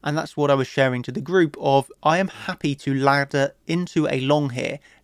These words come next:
down to the C C V target. So what we mean by that is obviously the C C V target is lower. And instead of shorting for this trade or that setup, I was actually kind of reversing it and saying,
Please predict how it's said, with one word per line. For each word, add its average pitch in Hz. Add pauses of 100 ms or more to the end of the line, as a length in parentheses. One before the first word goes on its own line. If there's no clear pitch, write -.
down 151
to 147
the 135
C 131
C 135
V 135
target. - (540)
So -
what 165
we 156
mean 165
by 127
that 123
is 131
obviously 135
the 131
C 175
C 139
V 135
target 127
is 131
lower. 135 (720)
And 143
instead 214
of 180
shorting 160
for 170
this 170
trade 170 (680)
or 143
that 143
setup, 143
I 156
was 156
actually 143
kind 135
of 123
reversing 139
it 131
and 127
saying, 127